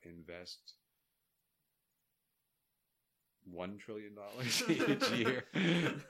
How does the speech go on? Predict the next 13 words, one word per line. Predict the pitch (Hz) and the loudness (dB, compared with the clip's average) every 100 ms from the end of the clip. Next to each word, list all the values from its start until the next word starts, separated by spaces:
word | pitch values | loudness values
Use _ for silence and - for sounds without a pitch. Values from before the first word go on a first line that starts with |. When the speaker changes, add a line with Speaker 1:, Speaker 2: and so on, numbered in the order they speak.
| - - - | -10 -10 -10
Speaker 1:
And | 92 95 92 | -6 -6 0
that | 95 120 131 | 4 4 2
would | 117 90 | -6 -6
be | 104 101 | -6 -4
ample | 104 131 175 143 85 73 | 0 0 0 -2 -2 -6
to | - | -16
fund, | 82 - 90 87 85 80 | -16 -12 -12 -12 -16 -16
uh, | 85 78 80 78 80 - _ _ _ _ _ _ _ 87 | -16 -16 -16 -18 -20 -20 _ _ _ _ _ _ _ -20
I | - | -16
think, | 90 87 - - _ _ _ _ _ _ _ _ _ _ _ _ _ _ _ _ _ _ _ _ _ _ _ _ - | -16 -16 -20 -20 _ _ _ _ _ _ _ _ _ _ _ _ _ _ _ _ _ _ _ _ _ _ _ _ -8
those | 101 98 | -4 -4
initiatives | 95 101 123 110 90 82 - - - _ _ _ _ _ _ - | -6 -8 -6 -8 -8 -12 -16 -20 -20 _ _ _ _ _ _ -18
in | 95 90 90 92 | -14 -12 -14 -16